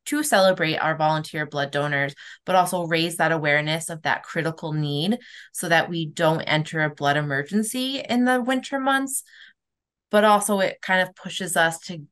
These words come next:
get people in that life-saving habit, starting it in the new year and preventing other blood emergencies down the line.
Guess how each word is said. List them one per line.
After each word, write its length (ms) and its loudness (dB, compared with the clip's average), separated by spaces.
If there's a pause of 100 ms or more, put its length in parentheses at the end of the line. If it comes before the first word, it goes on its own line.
(100)
get 260 -2
people 260 0
in 100 2
that 220 4
life-saving 480 -2
habit, 540 2
starting 380 -2
it 160 -2
in 120 -8
the 80 -6
new 180 -4
year 540 2 (380)
and 200 -2
preventing 480 0
other 400 2 (180)
blood 160 2
emergencies 600 -4
down 200 2
the 80 -4
line. 380 -10